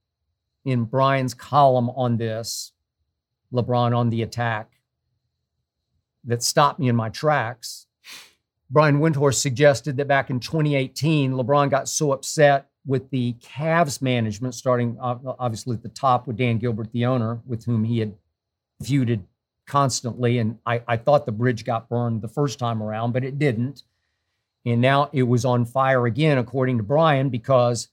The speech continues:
he said that members of the Cavaliers front office believed that LeBron was shutting it down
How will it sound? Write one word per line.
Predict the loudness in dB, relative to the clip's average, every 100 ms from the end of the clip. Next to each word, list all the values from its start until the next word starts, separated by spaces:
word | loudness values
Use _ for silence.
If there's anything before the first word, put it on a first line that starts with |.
| _ _
he | -6 -2
said | -2 -2
that | -2
members | 0 0 0 -2
of | -4
the | -6
Cavaliers | -2 0 0 0 -2 -2
front | -2 0 4
office | 4 4 -2 -6
believed | -4 -2 -2 0
that | -2 0
LeBron | -4 2 4 4 2
was | -2 -2
shutting | -4 0 4 4 4
it | 0 2
down | 2 4 2 0 -2